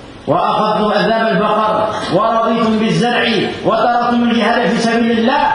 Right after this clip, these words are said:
sallallahu alaikum dhullan la yanzi'uhu hatta tarji'u ila dinikum." Apabila kalian jual beli dengan cara riba,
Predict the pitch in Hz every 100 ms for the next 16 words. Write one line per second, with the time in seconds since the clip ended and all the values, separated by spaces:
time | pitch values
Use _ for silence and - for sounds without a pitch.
0 | - - - - 294 349 330 269 233 220
1 | 190 254 - 180 180 170 151 143 120 160
2 | 120 104 - - - - - - - 185
3 | 165 156 135 147 135 127 123 127 110 -
4 | - - - - - 135 - - - 143
5 | 131 123 - 139 135 110 120 113 202 208
6 | 143 135 131 117 101 95 95 - - -
7 | - - - - 196 170 160 156 160 151
8 | 147 135 120 - - - - - - 165
9 | 175 151 - 147 135 143 139 123 139 135
10 | 135 156 139 - -